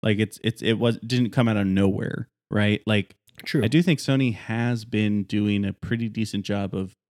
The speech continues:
Speaker 1: trying to create reasons to buy a PlayStation. This year is the worst exclusive year that I think Sony has had
Speaker 2: It's not been good. It's not
Speaker 1: in
Speaker 2: been
Speaker 1: the
Speaker 2: good for
Speaker 1: last
Speaker 2: them.
Speaker 1: ten?
Speaker 2: But it's also like, yeah, if you get one of these every ten years, like,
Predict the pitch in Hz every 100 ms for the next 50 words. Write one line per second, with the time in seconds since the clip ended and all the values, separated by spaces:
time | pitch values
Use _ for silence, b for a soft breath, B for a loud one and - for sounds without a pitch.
0 | _ _ _ _ - 117 107 107 104 -
1 | - 110 101 101 98 - _ - 110 107
2 | 107 107 98 - 104 98 98 95 92 -
3 | 90 - 85 - 101 113 - _ _ -
4 | 113 185 - 165 156 143 120 123 107 110
5 | 107 - - - 104 - 117 107 107 101
6 | 98 95 90 95 98 104 101 - 104 98
7 | 101 90 104 98 98 113 123 117 110 110
8 | 104 101 101 - 139 131 110 127 120 113
9 | 113 101 95 104 _ _ _ _ - -
10 | 101 101 156 254 330 330 _ _ _ _
11 | _ _ _ - 139 147 180 185 170 151
12 | 185 143 123 156 190 202 180 190 147 151
13 | 160 165 165 160 160 170 160 135 123